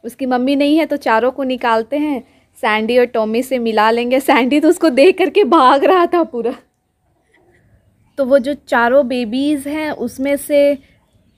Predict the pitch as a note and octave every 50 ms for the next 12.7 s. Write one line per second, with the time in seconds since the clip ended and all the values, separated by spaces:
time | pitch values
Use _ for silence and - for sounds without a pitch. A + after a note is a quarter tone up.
0 | _ _ - C4+ C4+ C#4 C#4+ D4 D4+ C#4+ D4 D4 C4+ C4+ C4 - C4+ B3 B3 B3+
1 | C4 A#3+ C4+ B3+ B3+ C4 C4+ C#4 D4 C#4+ C4 A#3+ A3+ A3 A#3+ A#3 A#3 A#3 A3 A3+
2 | - A#3+ A#3 A#3 A#3+ A#3+ A#3+ A#3 - _ _ _ _ _ _ _ - G#3 A3 A3+
3 | A3+ A3 A3 G#3+ - - _ _ _ _ _ _ _ _ _ _ _ _ _ _
4 | _ _ _ _ _ _ _ _ - A#3+ B3+ A3 A3+ A3+ C4 A#3 A3 A3 A#3 A#3+
5 | A#3+ A#3 A3+ G#3+ B3 A#3 A#3 A3 A#3+ B3+ B3+ B3+ C4+ B3+ B3 B3+ B3+ C4+ C#4 C#4
6 | - - B3+ D#4 - - _ _ _ - - G#3+ A3 A3 A3 A3 A3 G#3+ A3 A3
7 | G#3+ - _ _ _ _ _ _ _ _ _ _ - G#3 G3+ A#3 A3 G#3+ A3 A#3+
8 | B3+ C4 C4+ B3 - _ - A#3 A#3 A#3+ A3 A3+ A3 A#3 B3+ A#3+ C#4+ C4+ C4 C4+
9 | D4 F4 A4 A#4 - - - - - _ - - - A3 A3+ A3 A#3 A#3 A#3+ A#3
10 | - G#3+ G#3 A#3 G#3+ G#3+ G#3+ G#3+ - B3+ B3+ B3+ A#3+ A#3+ A#3+ B3 B3 G#3+ A3+ B3
11 | A#3 A#3 A3+ A#3 A#3+ A#3+ A#3+ A#3+ A#3 A3+ A3 G#3+ G#3 G#3 A#3 A#3+ G#3+ A#3 A#3 G#3+
12 | A#3+ A#3+ - B3 A#3+ - - B3 C4+ D4+ - - -